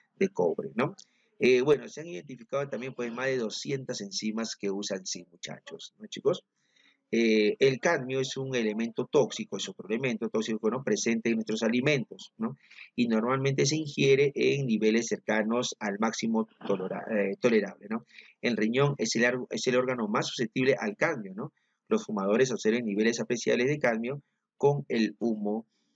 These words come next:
eh, del, del tabaco, muchachos, ¿no, chicos?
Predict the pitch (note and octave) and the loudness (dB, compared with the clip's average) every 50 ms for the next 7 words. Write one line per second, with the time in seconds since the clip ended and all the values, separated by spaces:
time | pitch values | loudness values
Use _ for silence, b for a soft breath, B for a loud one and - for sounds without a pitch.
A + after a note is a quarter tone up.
0 | _ _ _ _ _ _ - A2 G#2+ G#2 G#2 G2+ G2+ G2+ G2+ G2+ G2+ G2 - - | _ _ _ _ _ _ 2 2 4 4 2 2 2 0 0 0 0 -2 -4 -4
1 | A2 A2 A#2+ A#2 A2+ A2 G#2+ - - _ - G#2+ A2+ A#2 A2+ A2+ G#2+ - - G2+ | 0 2 2 4 2 2 0 -2 -6 _ -4 0 2 2 2 2 2 0 -2 -2
2 | G2 G2 F#2+ F#2+ F#2 - G2+ F#2+ F#2+ G#2 - - G2 E2 E2+ F#2+ - - E2 - | 0 0 0 -2 -4 -6 -10 -14 -14 -12 -8 -6 -6 -6 -6 -10 -10 -10 -10 -10
3 | - - - _ A2 A2 - A2+ A2 F3+ G3+ | -10 -14 -14 _ -6 -4 -4 0 2 2 2